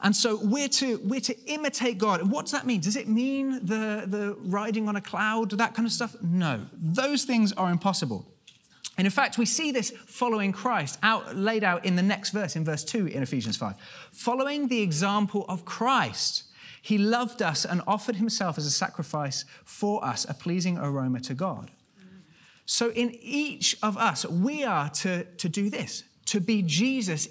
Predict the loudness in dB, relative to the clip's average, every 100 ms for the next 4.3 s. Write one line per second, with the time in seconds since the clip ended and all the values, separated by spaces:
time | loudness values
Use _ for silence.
0 | -2 0 2 0 0 0 0 0 0 0
1 | 0 0 0 -2 0 0 0 -2 0 0
2 | -2 -2 0 0 0 0 -2 -2 -2 2
3 | 2 2 -2 -8 -16 -2 0 2 0 0
4 | -2 -4 -8